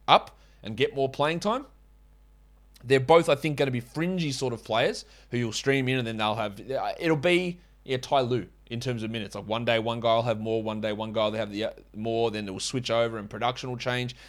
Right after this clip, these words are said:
and someone will produce in fewer minutes and he'll start and play more minutes and he'll be worse than the guy coming off the bench. It's gonna be all over the shop. I think Smith probably is the little bit of the better option, but it's relatively close. If I had to pick someone, I'd probably pick Smith, but that's really a coin toss for me. It's not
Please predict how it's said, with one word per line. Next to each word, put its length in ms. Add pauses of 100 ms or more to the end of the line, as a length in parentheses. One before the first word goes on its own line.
(140)
and 120
someone 260
will 60
produce 420
in 80
fewer 240
minutes 300
and 100
he'll 60
start 340
and 80
play 140
more 240
minutes 260
and 80
he'll 60
be 80
worse 300
than 80
the 40
guy 160
coming 220
off 100
the 80
bench. 240
It's 100
gonna 140
be 100
all 140
over 160
the 80
shop. 340 (400)
I 60
think 140
Smith 440
probably 420
is 220
the 120
little 260
bit 140
of 100
the 60
better 320
option, 360 (300)
but 140
it's 160
relatively 500
close. 260
If 60
I 60
had 80
to 80
pick 180
someone, 320
I'd 140
probably 240
pick 240
Smith, 340
but 260 (240)
that's 240
really 300
a 60
coin 240
toss 320
for 40
me. 140
It's 200
not 220